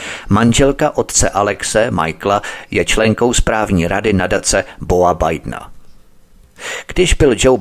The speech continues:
Biden v roce dva tisíce dvacet zvolený prezidentem, otec Alex musel dokonce rozptýlit zvěsti, že se připojí k jeho nastupující administrativě.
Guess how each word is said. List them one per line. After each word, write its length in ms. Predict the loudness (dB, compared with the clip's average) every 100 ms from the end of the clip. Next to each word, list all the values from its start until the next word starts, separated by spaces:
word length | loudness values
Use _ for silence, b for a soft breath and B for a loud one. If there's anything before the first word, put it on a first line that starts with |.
| 2
Biden 280 | 0 0 -2
v 80 | -2
roce 220 | -2 -2
dva 180 | -2 -4
tisíce 440 | -6 -6 -2 -2
dvacet 380 | -2 -2 -2 -4
zvolený 420 | -2 0 0 -2
prezidentem, 760 | -4 -2 0 0 -2 -4 -4 -6 B B -4
otec 380 | 0 0 0 0
Alex 460 | 0 0 0 -2 0
musel 440 | 0 2 2 2
dokonce 460 | 2 2 2 2 2
rozptýlit 680 | 2 0 -2 0 2 2
zvěsti, 600 | 0 0 0 -4 -2 -2 -2 B B
že 160 | 0 2
se 160 | 0
připojí 580 | 0 0 2 0 0 -2
k 100 | -2
jeho 260 | -2 2 2
nastupující 760 | 2 0 0 0 -2 -2 -2
administrativě. 960 | 0 2 0 0 -4 -6 -6 -8 -8